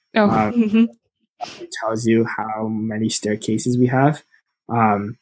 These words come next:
Speaker 2: it's literally just, like, on a mountain.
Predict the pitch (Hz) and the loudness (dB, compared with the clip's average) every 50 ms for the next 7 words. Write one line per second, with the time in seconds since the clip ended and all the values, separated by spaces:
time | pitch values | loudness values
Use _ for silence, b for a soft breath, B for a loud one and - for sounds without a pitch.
0 | _ _ _ _ _ _ _ _ _ _ _ _ _ _ _ - - - - 123 | _ _ _ _ _ _ _ _ _ _ _ _ _ _ _ -8 -2 2 4 4
1 | 123 120 120 120 117 117 117 120 120 117 - 113 110 110 - - - 104 104 104 | 6 6 6 6 4 4 4 4 2 2 2 0 0 -2 -4 -6 -6 -4 -2 -2
2 | 101 104 104 104 98 101 113 - 117 120 127 143 156 143 | 0 0 0 0 0 -2 -2 -2 0 0 2 0 0 -2